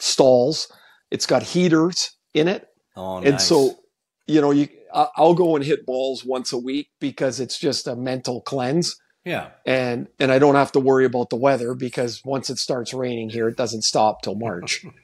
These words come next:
Speaker 2: <laughs>
Speaker 1: So, you know,
Speaker 2: That's a
Speaker 1: like, I,
Speaker 2: fact.
Speaker 1: <laughs> you know, I, I do, I do like that. So I won't put my clubs away,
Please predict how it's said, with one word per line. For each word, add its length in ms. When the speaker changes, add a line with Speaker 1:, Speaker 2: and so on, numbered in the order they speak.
Speaker 2:
<laughs> 400
Speaker 1:
So, 400
you 80
know, 180
Speaker 2:
That's 0
a 40
Speaker 1:
like, 160
I, 160
Speaker 2:
fact. 360
Speaker 1:
<laughs> 80
you 80
know, 100
I, 260
I 140
do, 500
I 140
do 200
like 280
that. 260
So 100
I 80
won't 280
put 120
my 120
clubs 380
away, 380